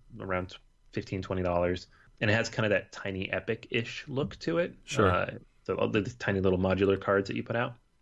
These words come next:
Speaker 1: So it's, it seems interesting.
Speaker 2: Okay. Sounds good. And what about our number ten game?
Speaker 1: Number ten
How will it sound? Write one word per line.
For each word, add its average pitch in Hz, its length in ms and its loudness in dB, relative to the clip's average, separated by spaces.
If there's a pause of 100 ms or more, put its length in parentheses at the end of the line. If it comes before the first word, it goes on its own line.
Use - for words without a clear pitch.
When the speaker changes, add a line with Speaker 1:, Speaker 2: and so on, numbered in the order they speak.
(240)
Speaker 1:
So 92 360 0
it's, 120 180 -8 (140)
it 156 220 -4
seems - 340 2
interesting. 107 360 -2 (840)
Speaker 2:
Okay. 302 200 4 (340)
Sounds 113 280 -4
good. 170 220 4 (440)
And 135 240 2
what 143 80 4
about 147 120 8
our 147 80 8
number 151 200 4
ten 170 220 2
game? 92 320 0 (1040)
Speaker 1:
Number 160 240 -4
ten 156 640 -6